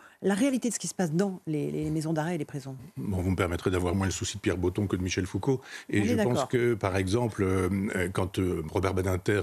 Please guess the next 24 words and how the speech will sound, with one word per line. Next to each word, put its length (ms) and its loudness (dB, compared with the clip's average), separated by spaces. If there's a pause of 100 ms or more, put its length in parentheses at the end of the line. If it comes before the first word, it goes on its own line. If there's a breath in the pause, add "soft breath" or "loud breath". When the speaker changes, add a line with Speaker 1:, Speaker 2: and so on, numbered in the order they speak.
Speaker 2:
euh, 160 -2
nous 140 -2
dit « 340 0
Ah, 100 -4
j'ai 120 -6
rencontré 400 -8
Michel 240 -8
Foucault, 260 -10
c'était 220 -4
tellement 180 -2
formidable, 420 -4
et 40 -4
cetera. » 260 -10
Michel 180 0
Foucault, 240 0
il 60 4
écrit 220 -2
un 40 2
livre 100 0
qui 40 -6
s'appelle 220 0
Surveiller 380 2
et 40 0
punir, 340 -2